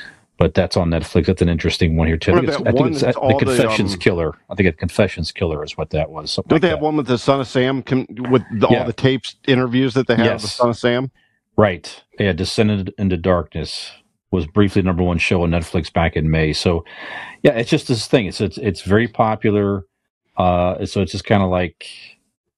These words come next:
Speaker 1: you know, why are people into this type of stuff? Are we just, are we fascinated by how the, the brain can operate in a darker way? Or what's the appeal about true crime shows? Are you interested in these, or go ahead?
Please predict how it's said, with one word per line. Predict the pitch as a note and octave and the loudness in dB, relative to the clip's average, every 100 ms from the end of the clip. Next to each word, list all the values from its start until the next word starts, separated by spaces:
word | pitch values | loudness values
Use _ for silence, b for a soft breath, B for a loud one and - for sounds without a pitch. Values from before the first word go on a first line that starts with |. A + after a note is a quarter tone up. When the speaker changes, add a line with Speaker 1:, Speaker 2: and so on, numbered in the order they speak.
| _ - | _ 0
Speaker 1:
you | |
know, | F2 | 0
why | D#2+ F2+ F#2 | 2 2 2
are | G2 F#2+ F#2 | 0 -2 -4
people | - - F2+ E2+ F2 E2+ E2 D2+ _ _ _ _ _ _ _ _ _ _ _ _ _ - | -6 -2 -2 0 -2 0 0 -4 _ _ _ _ _ _ _ _ _ _ _ _ _ 0
into | G#2+ F#2+ F#2 E2 | 2 2 0 -2
this | E2 - | -2 0
type | D#2+ D2+ | -2 -2
of | D2+ | -8
stuff? | - D2+ D2 | -2 -2 -2
Are | |
we | E2 E2+ | 0 0
just, | D#2 - - | -2 -4 -2
are | |
we | E2+ | -2
fascinated | D#2 - F#2+ G2 G#2+ F#2+ F2+ | -2 0 0 0 0 0 0
by | E2 F2+ F2+ F2 E2+ D#2 b b b b b _ | 0 0 0 0 -2 -4 b b b b b _
how | - F#2 E2+ | 0 2 2
the, | F2 D#2 - | 0 -2 -2
the | E2+ | -4
brain | D2 E2 F2+ F#2 F#2+ F#2 F2 | -2 2 2 2 0 0 -2
can | - F#2+ F2+ E2+ E2 E2+ F#2 - - - | 0 0 2 2 0 0 0 -2 -2 0
operate | G#2+ - A#2+ A2+ A2+ A#2+ - | 0 0 0 0 0 -2 -4
in | F2+ | -2
a | F2 | -2
darker | D#2 G#2+ G2+ A#2 A2 | 2 0 2 0 0
way? | G#2 F#2 G#2 B2+ C3 C3 C3 | 0 0 0 0 -2 0 -2
Or | - F2 F2+ - | 0 0 -2 -4
what's | G2+ C3 - | -4 -4 0
the | A#2 | 0
appeal | - - A2 G2 F2 | 0 -2 0 0 0
about | E2+ E2 | -2 -2
true | - G2 F#2 | -4 -2 -2
crime | - F#2+ E2+ D#2+ | 0 -2 -2 -4
shows? | - E2+ D#2 D2+ | -4 -4 -4 -4
Are | E2+ | 0
you | F#2+ A#2+ | 2 2
interested | A2 C3+ - B2 | 2 0 0 0
in | A#2+ | 2
these, | A#2 B2 C3 F#2+ | 0 0 -2 -2
or | E2 | 0
go | F2+ | 0
ahead? | E2+ D2+ | 0 -4